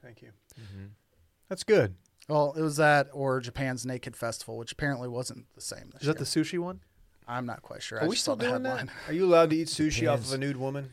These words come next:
Speaker 1: in
Speaker 2: Why not?
Speaker 1: twenty twenty-one?
Speaker 3: Uh, just
Speaker 1: Not
Speaker 3: put
Speaker 1: that I
Speaker 3: down, uh,
Speaker 2: I think it'd
Speaker 3: fucking
Speaker 2: be, I
Speaker 3: thin
Speaker 2: think
Speaker 3: piece
Speaker 2: it'd
Speaker 3: of dental dam or something.
Speaker 2: I think it's a
Speaker 1: Well, I was,
Speaker 2: celebration.
Speaker 1: I was thinking less about, like, the, the germs, but more on, like, the, the
Speaker 3: Stimulation?
Speaker 2: Just the, uh,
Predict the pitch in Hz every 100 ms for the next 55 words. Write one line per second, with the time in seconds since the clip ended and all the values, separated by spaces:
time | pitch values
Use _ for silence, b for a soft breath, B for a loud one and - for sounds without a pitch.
0 | - 113 131 151 139 135 139 147 190 214
1 | 220 226 - 262 262 226 220 202 196 202
2 | 202 403 392 151 151 135 135 196 190 131
3 | 113 165 143 151 190 180 131 127 143 131
4 | - 143 139 190 - 139 123 95 - 117
5 | - 202 185 180 - - 175 - 185 160
6 | 151 - 139 131 123 - 117 107 120 113
7 | 135 143 131 110 127 113 120 123 120 113
8 | 110 120 101 98 _ _ _ _ _ _
9 | _ _ _ 127 123 147 139 123 143 -
10 | 247 - _ _ _ _ _ _ _ _
11 | _ _ _ _ - 98 - 101 98 92
12 | 87 82